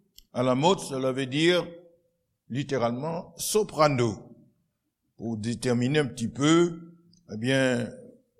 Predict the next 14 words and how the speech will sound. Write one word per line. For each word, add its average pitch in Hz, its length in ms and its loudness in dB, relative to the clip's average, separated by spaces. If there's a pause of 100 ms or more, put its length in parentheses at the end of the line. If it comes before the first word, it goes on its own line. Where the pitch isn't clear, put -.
(440)
l'ordre 170 580 6
ou 131 120 0
dans 123 400 0 (760)
la 127 220 6
tranche - 720 6 (800)
où 175 200 4
ce 170 140 0
cantique 131 460 -2
sera 135 800 0 (680)
et 123 400 -2
interprété 143 800 0
et 139 60 2
chanté. 135 500 0
Cantique. 220 500 4